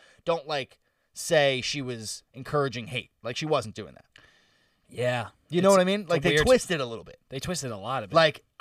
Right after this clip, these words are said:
Speaker 1: I just, that I don't get. Why twist it? You could fire her if you want. Just fucking do it and say what it is. It's like Cuomo. Just say what it is. Why, we, why is everybody always beating around the,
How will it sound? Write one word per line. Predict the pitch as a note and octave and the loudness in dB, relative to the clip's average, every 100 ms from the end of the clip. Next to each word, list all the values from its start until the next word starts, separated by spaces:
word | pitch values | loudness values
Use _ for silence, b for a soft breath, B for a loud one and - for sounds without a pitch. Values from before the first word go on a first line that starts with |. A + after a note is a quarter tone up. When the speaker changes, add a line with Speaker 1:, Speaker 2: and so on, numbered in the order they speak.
| G2 | -4
Speaker 1:
I | E3+ | -2
just, | E3+ E3+ - D3 C#3 | 0 -4 -8 -6 4
that | G#3 A#3 | 6 8
I | |
don't | G#3+ G3 - | 6 4 4
get. | G#3+ - | 4 4
Why | B2+ F#3 | 2 2
twist | G3 B3+ B3+ | 2 -4 -4
it? | - | -6
You | - | -10
could | F#3 A#3+ | -10 0
fire | D3+ C#3 | 2 4
her | D#3+ G3 | 2 0
if | - | 0
you | |
want. | E3+ G#3 A3 - | 2 2 2 -4
Just | - | -4
fucking | B3 - A#3+ - | -2 -2 -4 -10
do | C4 | -6
it | C4+ - | -6 -6
and | B2+ | -10
say | E3+ F#3 | -6 -2
what | G3+ | -2
it | G3 | -4
is. | - | -8
It's | - | 0
like | C#4 | 0
Cuomo. | - D4+ D#4+ F3 - | 6 8 8 6 -8
Just | D3+ | 4
say | C4+ | 6
what | D4+ E4 | 6 4
it | E4+ | 0
is. | - _ _ _ - - _ _ _ - | -2 _ _ _ -20 -20 _ _ _ 0
Why, | G3+ | 0
we, | C4 | 2
why | A#3 G#3+ | 0 -2
is | C4+ | -2
everybody | D4+ C#4 | -4 -2
always | B3 F#3+ | -2 -2
beating | E3 A3 | -8 -6
around | A3+ | -4
the, | A3 | -4